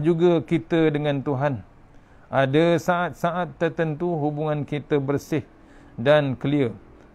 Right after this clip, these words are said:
molek belaka. Bilakah masanya? Ketika semua orang tidur dan dunia sunyi sepi belaka.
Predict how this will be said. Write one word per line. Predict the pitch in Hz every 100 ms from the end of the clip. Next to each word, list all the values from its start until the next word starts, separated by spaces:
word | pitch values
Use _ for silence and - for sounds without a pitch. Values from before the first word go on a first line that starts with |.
| - -
molek | 120 135 147 147 - -
belaka. | 131 110 120 180 - - - - -
Bilakah | 120 131 160 190 - 160
masanya? | 143 147 139 - 160 196 156
Ketika | - 139 143 123 139
semua | - 143 147 175 190 185
orang | 160 156 151 135
tidur | 143 135 139 147 143
dan | 131 135 131 127
dunia | 143 151 143 139
sunyi | - - 143 139 147 143 135
sepi | 120 120 - 127
belaka. | 120 120 120 - 117